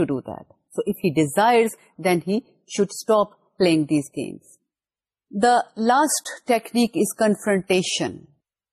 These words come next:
Confrontation کس چیز کی طرف اشارہ کرتی ہے؟ Confrontation is in fact referring to, uh, different questioning, confrontation and dialogues between client and counselor۔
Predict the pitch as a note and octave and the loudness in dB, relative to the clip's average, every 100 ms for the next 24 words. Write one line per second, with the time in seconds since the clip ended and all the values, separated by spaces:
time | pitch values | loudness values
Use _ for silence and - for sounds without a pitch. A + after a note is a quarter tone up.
0 | A3 G#3 G#3+ F3 F#3 - A3+ A3+ G#3 G#3+ | -2 0 -2 0 0 0 0 0 0 -4
1 | - G#3 - G#3 G3+ G3+ - F#3 F#3+ F#3+ | -2 -4 -4 -2 -2 -4 -2 0 0 -2
2 | - G3 A3+ A3+ F3+ - F3+ G3+ G3 G#3+ | -4 -2 -2 0 -2 -2 -2 0 0 -2
3 | G3+ F#3 E3+ - F#3+ - G3+ F#3+ - D#3+ | -2 -2 -2 -2 -4 0 -2 -2 -4 -4
4 | G3+ - G3+ F3+ - F3+ F3 - _ _ | -4 0 0 0 2 2 2 -4 _ _
5 | _ _ F3+ F#3 F3 D#3 E3 F#3+ - F#3 | _ _ 0 4 2 0 -2 -2 0 0
6 | F3 - _ _ _ _ _ _ _ _ | 0 -8 _ _ _ _ _ _ _ _
7 | - B3 A#3 - A#3 A3 A3 G#3 - G#3 | -2 0 0 0 2 4 2 0 -4 -2
8 | G3 - G3 F#3 G3 - G3+ - F#3+ E3 | 0 0 0 2 0 0 -2 0 0 2
9 | E3 E3 E3+ G3 G#3 F#3 - E3+ - E3+ | 2 2 2 4 2 0 -4 -4 0 0
10 | D#3+ F3+ D#3+ D#3 D#3+ D3 C#3 - D3+ C#3+ | 0 0 2 2 0 -4 -6 -6 -4 -4
11 | - - | -6 -18